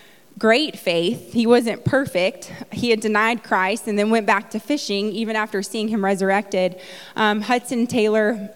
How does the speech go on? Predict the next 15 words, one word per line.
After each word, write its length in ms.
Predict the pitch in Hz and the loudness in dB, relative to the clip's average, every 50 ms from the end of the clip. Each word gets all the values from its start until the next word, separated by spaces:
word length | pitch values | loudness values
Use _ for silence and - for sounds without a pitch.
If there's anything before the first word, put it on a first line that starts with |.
| - - - - - - _ _ - _ - - - - | -20 -20 -20 -20 -20 -20 _ _ -20 _ -20 -20 -8 -2
who 80 | - 247 | 0 2
was 120 | 220 214 | 2 2
a 60 | 233 | 2
missionary, 380 | 220 214 220 - 240 220 208 226 | 0 0 0 0 -2 -2 -4 -2
said, 280 | 226 - 226 214 196 190 | 0 0 -2 0 0 2
"God 300 | 240 233 254 277 262 - | 2 4 4 2 2 0
isn't 320 | - 277 220 247 226 - | -2 -2 0 0 0 2
looking 300 | 226 233 233 - 269 240 | 2 2 2 2 0 -2
for 140 | 226 240 226 | -2 -2 -2
people 340 | - - 240 226 214 214 180 | -2 -2 -2 -2 0 0 0
of 160 | 185 185 185 | 0 0 -2
great 300 | - 208 208 196 - - | -2 0 0 0 -2 -6
faith, 600 | - - 208 185 185 180 196 - - - - - - - - - - - | -6 -2 0 0 0 -2 -4 -8 -12 -20 -20 -20 -20 -20 -20 -20 -8 0
but 240 | - 233 202 170 - | 2 2 2 2 0
for 120 | 226 208 | -2 -4